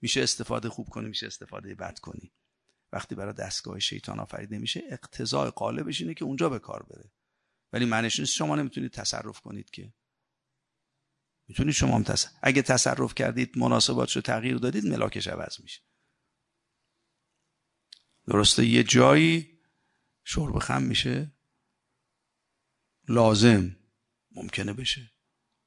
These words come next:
کما اینکه دروغ گفتن یه جایی لازم می‌شه. در مقام تقیه لازم می‌شه آدم وضوء مخالف بگیره. ببینید، پس عرض من اینه، ملاکات،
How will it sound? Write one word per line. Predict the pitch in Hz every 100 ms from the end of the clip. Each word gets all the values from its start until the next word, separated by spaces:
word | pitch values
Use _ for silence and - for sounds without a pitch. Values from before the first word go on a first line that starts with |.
| _
کما | - 110
اینکه | 110 110
دروغ | 110 110 98
گفتن | 98 - 107
یه | 107
جایی | 104 104
لازم | 98 95 87 -
می‌شه. | - - - _ _ _ _ _ _ _ _ _ _ _ _ _ _ _ _ _ _ _ _ _ - - -
در | 120 104
مقام | 104 107 117
تقیه | 104 - 95 98 98 120 151 196 175 _ _ _ _ _ _ _
لازم | 120 117 113 175
می‌شه | 147 123
آدم | 117 110 107 107
وضوء | 107 113 110 110 131 _ _ _
مخالف | 110 - 98 98 -
بگیره. | 95 90 92 101 _ _ _ _ _ _ _ _ _ _ _ _ _ _ _ _ _ _ _ _ _ _ -
ببینید، | 135 175 -
پس | 117 -
عرض | 139 156
من | 156 165
اینه، | 131 95
ملاکات، | 95 104 107 107 104 - 110 110 -